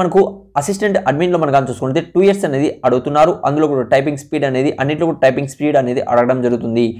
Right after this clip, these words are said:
అలానే నర్స్ కానీ చూసుకుంటే సిక్స్ మంత్స్ ఇందులో ఫ్రెండ్స్ ఎక్స్పీరియన్స్ ఉండాలని తెలియజేస్తున్నారు. అయితే ఇందులో అప్లై చేయాలి అనుకున్న వాళ్ళకి రిటర్న్ ఎగ్జామ్ ఉంటుంది, అలానే అప్లికేషన్ కూడా ఉంది. ఫుల్ ప్రాసెస్ మీకు కావాలి అనుకున్న వాళ్ళు ఈ పీడీఎఫ్ అనేది ఎక్కడి నుంచి కావాలనుకున్న వాళ్ళు కింద మన అఫీషియల్ వెబ్ పేజ్‌లో ఇచ్చాను,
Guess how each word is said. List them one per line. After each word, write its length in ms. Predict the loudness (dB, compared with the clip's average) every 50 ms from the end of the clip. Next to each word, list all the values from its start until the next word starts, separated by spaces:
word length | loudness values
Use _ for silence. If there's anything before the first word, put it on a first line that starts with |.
| -14 -20 -10 _ 0
అలానే 200 | 0 2 2 2 2 2
నర్స్ 200 | 2 0 2 2 0 2 2
కానీ 120 | 0 0 -4
చూసుకుంటే 380 | -6 -6 -4 -4 -4 -2 -4 -4 -2 -2
సిక్స్ 200 | -2 -2 -2 -4 -4
మంత్స్ 240 | -4 -4 -2 -4 -4 -4 -2 -4
ఇందులో 200 | -2 0 0 0 0
ఫ్రెండ్స్ 220 | 0 -4 -4 -4 -6 -8 -8
ఎక్స్పీరియన్స్ 340 | -6 -6 -6 -6 -6 -4 -2
ఉండాలని 320 | 2 2 2 2 2 0 -2 -2 -4 -14 -16 _ -2
తెలియజేస్తున్నారు. 600 | 0 0 2 2 0 -2 -2 -2 -2 0 0 0 2 2 2
అయితే 140 | 2 2 2
ఇందులో 160 | 2 4 2 2 2 2
అప్లై 160 | 0 0 -2 0 0
చేయాలి 280 | 0 2 2 2 0 -2 -4
అనుకున్న 240 | -6 -4 -4 -2 0 2 2
వాళ్ళకి 300 | 2 2 0 0 -2 -2 -2 -4 -10 -14 -8 -6 -4
రిటర్న్ 260 | -2 0 0 0 0 0
ఎగ్జామ్ 240 | 0 0 0 0 0
ఉంటుంది, 240 | -2 0 2 2 2 2 2 2
అలానే 200 | 2 2 2 0 0 0 0
అప్లికేషన్ 400 | 0 0 -4 -4 -4 -4 -4 -2
కూడా 100 | -2 0 0
ఉంది. 160 | 2 0 0 0 -2 -8 -20 _ _ -2
ఫుల్ 180 | -2 -2 0 0 2
ప్రాసెస్ 360 | 2 2 2 2 -4 -6 -6 -8 -8 -8 -12 _ _ _ -6 -6
మీకు 140 | -4 -4 -4 -2 2 4
కావాలి 260 | 6 6 6 4 4 0
అనుకున్న 220 | -4 -4 -4 -2
వాళ్ళు 140 | 0 0 0 -2
ఈ 20 | -2
పీడీఎఫ్ 240 | -2 -2 -2 -2 -2
అనేది 160 | -4 -4 -2 -2 -2
ఎక్కడి 160 | -2 -4 -6
నుంచి 160 | -6 -4 -6 -6 -2 2
కావాలనుకున్న 400 | 2 2 2 2 0 -2 -4 -2 2
వాళ్ళు 140 | 4 4 2 2 0 -14 -10 -6
కింద 140 | -2 -2 0 0
మన 100 | 0 -2 2 0 0
అఫీషియల్ 240 | 0 0 -2 0 0
వెబ్ 120 | -2 0 0
పేజ్‌లో 200 | -2 0 0 -2
ఇచ్చాను, 200 | -2 -2 -4 -4